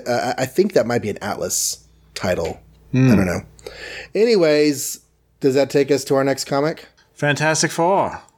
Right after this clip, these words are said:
Speaker 1: The Fantastic Four thirty,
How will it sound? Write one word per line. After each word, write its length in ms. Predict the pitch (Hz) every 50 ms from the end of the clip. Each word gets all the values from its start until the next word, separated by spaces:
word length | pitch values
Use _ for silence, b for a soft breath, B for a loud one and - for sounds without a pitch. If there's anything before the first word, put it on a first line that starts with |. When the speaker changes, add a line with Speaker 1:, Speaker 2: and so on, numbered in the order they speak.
| _ _ _ _ -
Speaker 1:
The 580 | 127 123 120 143 202 214 196 175 147 135 120 113
Fantastic 1040 | - - 165 160 175 180 190 185 180 - 160 156 165 170 - - - 160 156 -
Four 640 | - - - - 131 135 143 143 143 143 143 147 - -
thirty, 800 | - - - - - 143 135 135 127 120 92 78 76 76 -